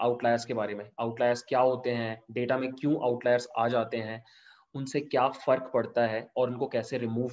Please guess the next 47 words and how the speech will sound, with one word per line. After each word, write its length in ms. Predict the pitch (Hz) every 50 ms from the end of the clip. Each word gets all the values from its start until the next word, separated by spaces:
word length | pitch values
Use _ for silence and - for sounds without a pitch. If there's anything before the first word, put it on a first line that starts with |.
| - -
करना 200 | 107 101 104 104
है, 160 | 123 139 _ _ _ - - 147
ये 60 | 156
सब 200 | 156 165 156 -
कुछ 180 | 185 180 180
हम 100 | 165 151
लोग 100 | 156 165
अगले 240 | 165 135 123 143 147
तीन 280 | 147 147 143 135 139 143
से 120 | 147 160
चार 220 | 147 - 127 120 120
videos 400 | 117 120 120 117 123 120 120 131
में 120 | 151 180 - _ _ _ _ _ 120
discuss 300 | 123 120 - - 120 -
करेंगे। 360 | - 113 101 98 98 101 101 _ _ - - - - - _ -
आज 200 | - 139 180 175
का 100 | - 226
जो 100 | 196 220
video 340 | 202 175 175 170 170 180 180
है, 160 | 180 185 - -
इसमें 280 | 160 143 - 180 180 175
हमारा 300 | 160 160 160 160 165 165
पूरा 460 | 165 - - 170 165 165 180 185 - -
end 200 | 139 139 160 165
goal 360 | 147 147 139 123 113 - - - - _ _ _ _ -
is 160 | 160 156 160 160 - - - _ _ -
to 140 | 190 185 160 147
learn 260 | 147 139 131 120 120 120 - - 151
about 240 | 139 135 131 143 147 - -
outliers। 500 | 123 120 120 117 - 127 107 101 101 101 - - - -
Outlier 380 | 127 131 131 131 135 147 143 147
के 120 | 147 156
बारे 220 | 147 131 123 135
में 100 | 135 135
एक 80 | 131 135
quick 300 | - - 147 147 147 -
introduction, 680 | 131 120 120 123 120 123 123 - - - 123 120 117 117 - - - - _ _
किस 180 | - 175 170 -
तरह 160 | - 143 143
के 100 | 143 156
scenarios 540 | 147 - 151 135 127 123 123 135 139 139 135
में 100 | 143 131
आपको 180 | 120 123 - 139
परेशान 520 | 135 139 117 120 123 - 143 131 127 127
कर 100 | 131 127
सकते 340 | 123 127 120 117 - - 120
हैं, 260 | 117 117 117 117 117